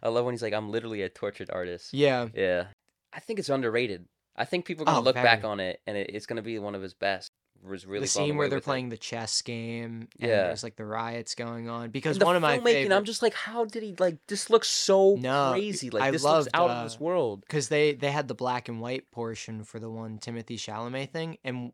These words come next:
Speaker 2: one of my favorite movies,
Speaker 1: Yeah.
Speaker 2: which I chose to not also talk about 'cause it'd be kinda hard for me, uh, La Haine. La Haine.
Speaker 1: La Haine.
Speaker 2: La Haine?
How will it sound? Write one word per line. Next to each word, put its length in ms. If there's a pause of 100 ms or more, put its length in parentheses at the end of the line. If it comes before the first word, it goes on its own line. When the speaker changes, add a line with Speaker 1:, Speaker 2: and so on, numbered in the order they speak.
Speaker 2:
one 200
of 60
my 160
favorite 360
movies, 320
Speaker 1:
Yeah. 200
Speaker 2:
which 140
I 80
chose 300
to 100
not 240
also 240
talk 240
about 240
'cause 160
it'd 180 (120)
be 100
kinda 240
hard 260
for 120
me, 220 (520)
uh, 340
La 200
Haine. 460 (760)
La 160
Haine. 540 (260)
Speaker 1:
La 140
Haine. 340 (680)
Speaker 2:
La 200
Haine? 340